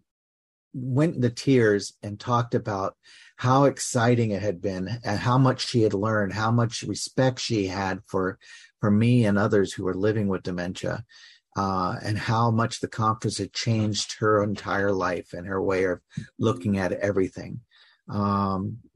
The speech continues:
you know, we met a couple there, uh, uh, uh, um, daughter and mother, and they had just had to, um,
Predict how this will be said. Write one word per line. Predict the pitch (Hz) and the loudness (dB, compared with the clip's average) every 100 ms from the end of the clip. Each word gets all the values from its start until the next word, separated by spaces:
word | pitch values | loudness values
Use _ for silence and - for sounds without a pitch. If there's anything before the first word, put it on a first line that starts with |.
| - | -4
you | 131 | 2
know, | 131 | 4
we | 131 165 | 6 6
met | 175 185 | 6 4
a | 196 | 2
couple | - 151 165 117 | 2 2 2 4
there, | 104 95 92 | 4 2 0
uh, | 67 104 101 95 - 107 104 - 101 | 0 0 -2 -2 -4 -4 -4 -6 -4
uh, | 107 98 92 - _ - - _ - | -2 -2 -2 -6 _ -20 -20 _ -4
uh, | |
um, | 107 101 92 90 92 120 139 123 - _ _ _ _ _ - - _ 117 | -2 0 0 -2 -2 -4 -6 -10 -14 _ _ _ _ _ -16 -16 _ 0
daughter | 127 120 135 135 | 2 4 4 4
and | 117 110 | 4 2
mother, | 104 98 120 120 _ _ _ _ - | 2 0 -2 -4 _ _ _ _ -4
and | 131 127 123 120 117 - | 2 4 6 4 2 0
they | 123 127 | 2 2
had | 117 120 | 2 -4
just | - 151 156 - - | 0 2 2 -2 -12
had | 110 123 127 120 | -6 -2 -2 -2
to, | - 127 120 113 110 107 _ _ _ - | -6 0 2 2 0 -6 _ _ _ -6
um, | 113 113 113 113 110 110 117 110 135 | -2 0 0 -2 -4 -6 -10 -12 -12